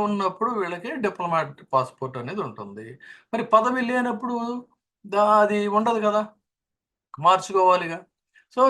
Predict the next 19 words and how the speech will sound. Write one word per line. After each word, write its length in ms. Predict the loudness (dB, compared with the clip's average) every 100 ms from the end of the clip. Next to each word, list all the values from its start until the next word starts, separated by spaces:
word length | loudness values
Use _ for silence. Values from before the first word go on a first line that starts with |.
| 2
మరి 220 | 0 -2
జగన్మోహన్ 580 | 0 -2 0 2 2 2
రెడ్డి 160 | -4 -4
గారి 180 | -2
విషయంలో 300 | -2 -2 -4 -4
జరిగింది 420 | -6 -6 -8 -8
ఏంటి? 180 | -6 -4
ఆయన 260 | 2 2 2
ఏదో 200 | -2 -4 -4
నేరస్తుడనో, 800 | -4 -2 -2 -4 -6 -4 -4 -4 -6 -12 -20 _
లేకపోతే 520 | 0 2 2 -2 -2 -4 -4 -8 -16 -20
ఈ 100 | -8
ఒక 200 | -6 -6 -6
పెద్ద 200 | -6 -4
స్మగ్లరో, 640 | -6 -8 -10 0 2 2 0
ఒక 140 | -2 -6
టెర్రరిస్టో 580 | -4 -4 -2 -4 -4 -6
కాబట్టి 460 | -2 -2 -2 -6 -8 -8 -12 -20 _
అర్జెంటుగా 720 | -8 -6 4 4 4 0 0